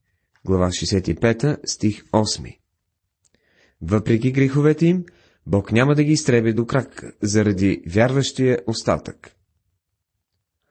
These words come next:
Остатъкът е сравнен с чепка превъзходно грозде, което е презряло в лозето. „Ще произведа потомък от Якова и от Юда наследник на планините си.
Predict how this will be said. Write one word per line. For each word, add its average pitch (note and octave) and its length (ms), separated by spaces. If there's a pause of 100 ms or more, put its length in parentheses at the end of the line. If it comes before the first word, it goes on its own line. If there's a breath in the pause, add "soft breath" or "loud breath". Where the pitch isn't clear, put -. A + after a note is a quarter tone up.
(140)
Остатъкът F#3+ 560
е D#3 60
сравнен A#2+ 460
с G#2+ 160 (120)
чепка D3 600
превъзходно A2 680
грозде, A2+ 540 (600 soft breath)
което C#3 340
е C3+ 220 (100)
презряло G#2 600
в F#2 420
лозето. G2 540 (1900)
„Ще C#3+ 260
произведа C#3+ 640
потомък D#3 600
от D3+ 180
Якова A2 500 (320 soft breath)
и A#2+ 140
от A#2+ 260
Юда A#2+ 560 (100)
наследник B2+ 680
на A#2 180
планините A#2 500
си. - 320